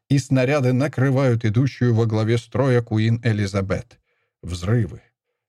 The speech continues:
Взрыв. Флагманский линкор вспухает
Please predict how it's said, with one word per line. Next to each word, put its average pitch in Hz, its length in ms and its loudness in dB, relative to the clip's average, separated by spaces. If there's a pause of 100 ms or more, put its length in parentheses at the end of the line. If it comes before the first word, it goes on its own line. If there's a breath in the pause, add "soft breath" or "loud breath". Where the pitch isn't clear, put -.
Взрыв. 110 760 -2 (400)
Флагманский 127 600 0
линкор 135 420 2
вспухает 143 680 -2